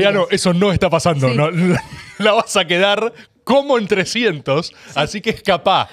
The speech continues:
Speaker 2: Por eso, por eso. Pero flasheaba un poco eso porque éramos pocos, ¿viste?
Speaker 1: Claro.
Speaker 2: Pero, pero nos la bancábamos, teníamos eso.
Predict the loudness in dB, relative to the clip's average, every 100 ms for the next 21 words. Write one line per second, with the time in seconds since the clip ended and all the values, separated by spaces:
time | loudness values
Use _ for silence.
0 | -6 -4 -2 -2 -2 -2 -4 -6 -6 -10
1 | -20 -18 -12 -4 -2 -2 -4 -2 -2 -2
2 | -2 -2 -2 -2 -2 0 0 0 0 0
3 | -2 -2 -2 -2 -2 -4 -4 -4 -6 _
4 | -10 -4 -2 -2 -2 -2 -4 -2 -2 -2
5 | -2 -2 -2 -2 -2 -4 -4 -4 -2 -4
6 | -6 -10